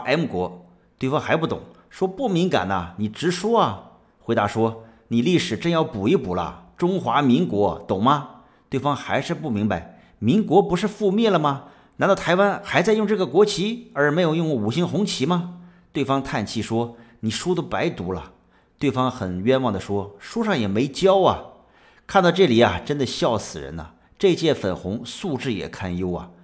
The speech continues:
然后呢，这个粉红就把这个照片没有打码发进了另外一个五百人大群，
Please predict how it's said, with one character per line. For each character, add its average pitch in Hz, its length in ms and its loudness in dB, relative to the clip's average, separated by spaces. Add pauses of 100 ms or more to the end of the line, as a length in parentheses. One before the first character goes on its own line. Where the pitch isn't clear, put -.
(280)
然 139 160 4
后 170 100 2
呢， 160 80 4
这 151 100 -2
个 160 80 0
粉 110 220 0
红 131 240 0
就 147 100 -2
把 110 220 2
这 123 140 -6
个 - 40 0
照 127 200 0
片 131 200 -2
没 117 260 0
有 190 140 2
打 135 240 2
码 117 340 -2
发 131 220 2
进 127 160 -2
了 104 120 2
另 127 180 0
外 113 100 2
一 98 140 -4
个 98 160 -4
五 92 220 -6
百 143 160 2
人 90 180 -4
大 101 160 -4
群， 82 300 -10